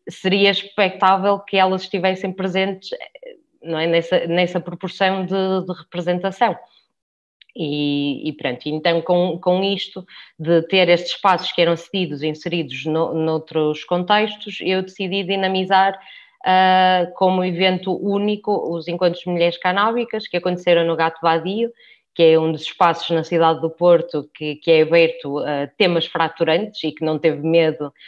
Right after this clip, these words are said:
de, de acolher, e é curioso como foi um, nós fizemos isto primeiro numa, numa tarde em que estava a haver um,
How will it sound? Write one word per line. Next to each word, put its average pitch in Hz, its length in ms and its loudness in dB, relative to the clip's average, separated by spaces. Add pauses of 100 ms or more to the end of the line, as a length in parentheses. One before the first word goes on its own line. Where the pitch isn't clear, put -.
(340)
de, 156 400 4
de 160 160 2
acolher, 170 460 0
e 185 180 -4
é 180 60 0
curioso 185 480 0
como 180 220 0
foi 190 340 0
um, 190 260 -2
nós 175 220 -4
fizemos 185 360 -6
isto 185 260 -6
primeiro 180 540 0
numa, 165 600 -2
numa 160 300 -4
tarde 175 560 0 (380)
em 170 120 0
que 160 80 -10
estava 170 340 2
a 170 60 4
haver 160 420 4
um, 147 920 -4